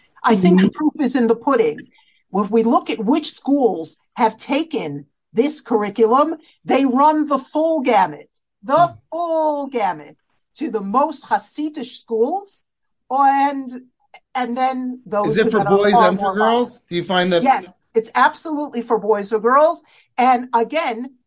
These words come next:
Speaker 1: because so many of the boys' schools do not spend time on Navi, then it, there's materials there, and, and the presentations, the summaries, and the overviews are such that a Rebbe could take five, ten minutes here and there,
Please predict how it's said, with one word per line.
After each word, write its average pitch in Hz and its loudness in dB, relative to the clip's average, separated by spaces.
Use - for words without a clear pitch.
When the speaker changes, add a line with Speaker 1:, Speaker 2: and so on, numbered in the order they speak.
Speaker 1:
because 233 -4
so 294 0
many 285 0
of 214 -4
the 214 0
boys' 277 -2
schools 240 -8
do 233 -6
not 285 -2
spend 180 -8
time 165 -2
on 214 0
Navi, 226 -2
then 220 0
it, 254 -4
there's 240 0
materials 262 -6
there, 285 -2
and, 247 -6
and 226 0
the 220 -4
presentations, 226 -8
the 196 -10
summaries, 269 -2
and 262 2
the 233 -6
overviews 233 -2
are 196 0
such 277 -2
that 262 0
a 240 -2
Rebbe 285 -2
could 247 -12
take - -8
five, 277 4
ten 285 -2
minutes 277 -4
here 277 -6
and 254 -4
there, 202 0